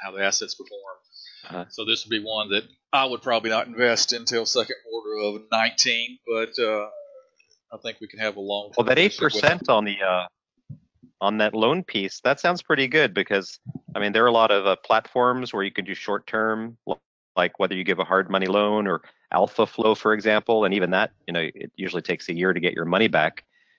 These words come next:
Speaker 2: You're not getting more than, than eight percent, so eight, eight percent <laughs> sounds pretty good if,
Speaker 1: I agree.
Speaker 2: if you've
Speaker 1: I
Speaker 2: got
Speaker 1: mean, that's the
Speaker 2: surplus
Speaker 1: trade-off.
Speaker 2: capital.
Speaker 1: I mean, that's, M L G, you
Speaker 2: Yeah.
Speaker 1: don't have that option, so it, it's, it's a pretty much no-brainer. This adds a little complexity to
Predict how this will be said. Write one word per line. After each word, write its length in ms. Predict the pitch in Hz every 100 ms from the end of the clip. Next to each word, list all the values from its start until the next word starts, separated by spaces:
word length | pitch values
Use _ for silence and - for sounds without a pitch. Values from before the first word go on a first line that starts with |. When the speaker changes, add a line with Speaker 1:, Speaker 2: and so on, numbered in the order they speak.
| _
Speaker 2:
You're 80 | 104
not 160 | 110 95
getting 260 | 104 95
more 240 | 87 85 85
than, 460 | 82 80 78 73 _ _ _ _ _ -
than 120 | 85
eight 220 | 82 -
percent, 500 | - 78 98 98 87 _ -
so 540 | - 80 78 78 76 _ _ _ - - _ 85
eight, 140 | 82 _ _
eight 160 | 90 -
percent 420 | 101 - 95 - _ -
<laughs> 180 | 175 -
sounds 340 | 135 147 139
pretty 240 | - 147 120
good 360 | 139 135 104 -
if, 300 | 127 - - _ _ _ _ _ -
Speaker 1:
I 160 | 160
agree. 240 | 160 175 180
Speaker 2:
if 80 | 107
you've 100 | -
Speaker 1:
I 40 |
Speaker 2:
got 80 | 135
Speaker 1:
mean, 80 | 127
that's 160 | 113
the 80 | 110
Speaker 2:
surplus 80 | -
Speaker 1:
trade-off. 300 | - 151 120
Speaker 2:
capital. 200 | 104 101
Speaker 1:
I 40 | 117
mean, 80 |
that's, 360 | 120 127 - - - - _ _ -
M 160 | 151 160
L 120 | 147
G, 140 | 135
you 180 | 151 143
Speaker 2:
Yeah. 80 | 131
Speaker 1:
don't 140 | 127
have 160 | 147 143
that 120 | 120
option, 380 | 113 110 - 117
so 240 | 135 117 117
it, 100 | 113
it's, 300 | 110 - -
it's 160 | 120 -
a 40 | -
pretty 160 | 127
much 140 | 117 -
no-brainer. 460 | 113 110 117 117 104
This 180 | 117 117
adds 300 | 113 110 117
a 60 |
little 380 | 107 110 104 101
complexity 520 | - - 110 107 104
to 100 | 98